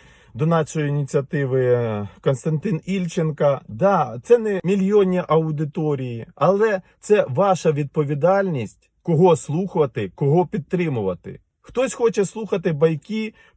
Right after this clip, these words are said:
щоб їх присипали, але це все ж, е, веде до знищення української нації, країни і власного майбутнього.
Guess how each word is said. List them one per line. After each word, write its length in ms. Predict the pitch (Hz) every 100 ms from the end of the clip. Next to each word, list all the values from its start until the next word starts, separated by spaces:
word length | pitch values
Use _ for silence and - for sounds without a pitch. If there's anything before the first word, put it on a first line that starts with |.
| _
щоб 240 | - 180 156
їх 180 | 202
присипали, 960 | - 170 - 165 - 190 190 170 151 147 - _ _
але 240 | 151 208
це 180 | 214 226
все 220 | 202 -
ж, 160 | 180 175
е, 160 | 165 165
веде 460 | 143 170 190 220
до 360 | 151 175 185 - _ -
знищення 600 | 113 180 233 - 180 175
української 560 | 175 185 180 - 160
нації, 440 | 151 185 202 - 123
країни 760 | 156 160 139 175 202 127 95 _ _ _
і 60 | 147
власного 560 | 165 208 202 190 175
майбутнього. 800 | 170 170 151 151 - 98 85 87